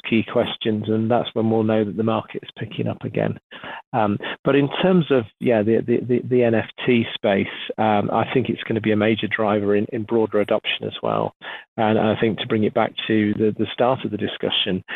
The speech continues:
um, that, that kind of, um, you know, tokenized, um, assets that will allow you to gain a gated access to, you know, whether it's, um, yeah, music industry related activities. And I know, Andre, that's, that's, that's close to your heart in terms of the project,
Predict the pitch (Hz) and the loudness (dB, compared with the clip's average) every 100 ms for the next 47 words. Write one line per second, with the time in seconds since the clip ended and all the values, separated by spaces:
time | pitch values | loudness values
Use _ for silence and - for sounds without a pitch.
0 | - - - 117 107 110 135 113 - - | -10 -10 -6 -2 -2 -2 0 -2 0 0
1 | 107 - 117 107 98 117 107 110 117 104 | 0 0 0 0 0 0 2 0 0 0
2 | 107 _ - - 127 - 110 107 92 - | -2 _ -4 0 2 2 0 0 0 0
3 | 107 104 - 110 - 110 - - 113 - | 0 0 -2 -2 0 -4 -4 -4 -4 0
4 | 107 107 107 107 107 104 - - 110 113 | 2 4 4 4 4 2 0 -4 0 2
5 | 104 104 - - - - 113 101 - 120 | 4 0 -4 -10 -12 -4 0 0 2 2
6 | 110 117 110 117 - - 113 101 - 113 | 4 2 4 2 0 0 0 0 -4 0
7 | 101 104 107 107 107 104 113 - - 110 | 0 2 2 2 2 2 0 -4 -2 -2
8 | 101 101 _ _ _ _ _ - - 113 | -2 -6 _ _ _ _ _ -12 -6 -2
9 | 113 120 120 - 113 104 - 117 117 113 | 0 0 0 -2 -2 -2 -4 0 2 2
10 | 110 113 113 117 120 110 - 113 110 110 | 2 0 0 0 -2 -2 -4 -4 -2 0
11 | 117 113 107 110 110 - - 120 - - | 0 0 0 2 2 0 -4 -6 -4 -6
12 | - - 120 - 123 113 107 113 - - | -4 -4 -4 -4 -2 0 0 0 -2 -4
13 | - - - _ - 113 110 110 - 113 | -12 -14 -14 _ -6 -4 -6 -8 -6 -4
14 | 107 113 | -2 -4